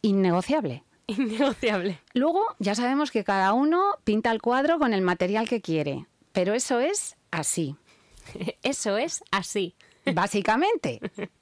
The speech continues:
Speaker 1: Eh, otro tema que también está empezando a ser innegociable, y es la manga larga.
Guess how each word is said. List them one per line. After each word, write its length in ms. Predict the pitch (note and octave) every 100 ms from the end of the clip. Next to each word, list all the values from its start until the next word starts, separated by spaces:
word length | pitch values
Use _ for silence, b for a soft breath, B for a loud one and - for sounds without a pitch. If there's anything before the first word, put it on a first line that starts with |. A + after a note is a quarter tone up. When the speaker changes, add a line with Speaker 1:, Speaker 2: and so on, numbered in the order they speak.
| - - B B B B B B B -
Speaker 1:
Eh, 300 | G3+ G3+ G3+
otro 320 | B3 C4+ F4+
tema 240 | E4+ E4+ G#4 G#4+ - _ -
que 140 | G3+
también 580 | F3 F3 F3+ A3 C#4+ D#4+
está 220 | C#4 G#3+
empezando 400 | A#3 A#3 B3+ C4
a 20 |
ser 160 | A3+ B3+
innegociable, 880 | D4 A#3+ E3 D#3+ - F#3+ F3+ D3 - -
y 120 | G#3
es 100 | B3+
la 140 | C4
manga 280 | E3+ E3+ F#3+
larga. 380 | F3+ E3+ C#3+